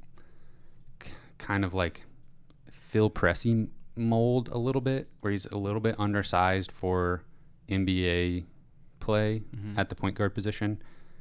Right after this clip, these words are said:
Speaker 1: I could see him going pro and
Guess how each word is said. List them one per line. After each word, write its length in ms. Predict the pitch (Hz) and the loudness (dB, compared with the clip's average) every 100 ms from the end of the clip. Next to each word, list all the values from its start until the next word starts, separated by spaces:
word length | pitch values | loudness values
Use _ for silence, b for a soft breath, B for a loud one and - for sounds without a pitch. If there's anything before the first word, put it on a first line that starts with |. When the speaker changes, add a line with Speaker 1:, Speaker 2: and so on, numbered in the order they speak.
| b b - | b b 0
Speaker 1:
I 140 | 117 - | 2 2
could 200 | - 151 | -4 -4
see 300 | - 117 117 | -2 0 0
him 360 | 123 117 113 101 | 2 2 2 2
going 320 | 98 101 101 | 4 4 2
pro 600 | - 90 92 92 90 90 - b b b b b b b - | 0 2 4 2 0 -2 -12 b b b b b b b -4
and 520 | 95 90 87 87 87 | 0 2 2 2 -2